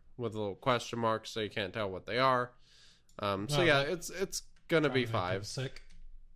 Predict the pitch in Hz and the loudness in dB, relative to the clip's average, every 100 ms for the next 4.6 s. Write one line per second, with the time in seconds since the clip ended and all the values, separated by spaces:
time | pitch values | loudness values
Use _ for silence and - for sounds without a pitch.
0 | - - 131 110 104 98 104 139 160 170 | -20 -12 -2 0 0 -4 -2 4 6 6
1 | 170 - 185 180 165 156 143 - 156 147 | 2 4 6 6 4 4 2 4 6 6
2 | 135 131 147 147 143 123 - 143 135 - | 2 6 6 8 6 6 8 8 8 4
3 | 143 131 123 123 123 123 123 123 - 131 | 4 6 6 6 4 4 2 0 -2 -2
4 | 120 120 123 120 120 | 2 4 4 6 4